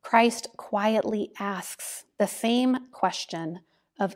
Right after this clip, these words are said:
each of us when we turn to him in our honest, real, vulnerable need. "What do you want me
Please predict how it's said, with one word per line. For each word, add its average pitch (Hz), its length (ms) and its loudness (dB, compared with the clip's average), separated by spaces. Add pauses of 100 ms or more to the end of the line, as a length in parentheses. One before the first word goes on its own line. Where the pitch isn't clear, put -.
each 220 380 -2
of 196 180 0
us 196 340 -2
when 190 220 -2
we 190 160 -2
turn 247 540 -2
to 220 180 -2
him 196 300 -2
in 185 160 -4
our 175 180 -4
honest, 220 640 -2 (440)
real, 185 600 2 (520)
vulnerable 190 760 2
need. 180 400 -8 (3000)
"What 240 280 2 (460)
do 214 100 -4
you 202 180 -2
want 202 260 -4
me 190 360 -4